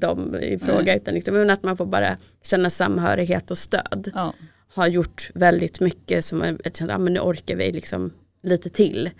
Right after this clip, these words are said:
Speaker 2: Mm.
Speaker 1: även om det fortfarande finns en uppför-, uppförsbacke i den här situationen. Så, och det har också stärkt vår teamkänsla, upplever jag.
Speaker 2: Mm.
Speaker 1: Så det, det finns ju också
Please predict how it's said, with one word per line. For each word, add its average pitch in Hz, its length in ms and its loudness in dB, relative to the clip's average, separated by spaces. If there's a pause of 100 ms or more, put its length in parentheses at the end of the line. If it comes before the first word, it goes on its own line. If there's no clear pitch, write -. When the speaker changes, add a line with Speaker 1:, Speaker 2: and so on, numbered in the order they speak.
Speaker 2:
Mm. 190 240 -16
Speaker 1:
även 165 220 2
om 165 80 -2
det 175 60 -4
fortfarande 175 520 -2
finns - 320 -8
en 170 60 -2
uppför-, - 180 -6 (140)
uppförsbacke - 600 -8
i - 20 -8
den 180 100 -8
här 165 80 -6
situationen. 190 720 -4 (1000)
Så, - 200 0 (200)
och 185 80 2
det - 80 2
har - 100 2
också - 160 -6
stärkt - 400 -6
vår - 60 -6
teamkänsla, 196 640 -4
upplever - 360 -12
jag. - 360 -16
Speaker 2:
Mm. 185 240 -18 (1040)
Speaker 1:
Så - 160 -20
det, 180 140 -4
det 190 180 6
finns 214 480 4
ju 185 140 2
också 185 280 -2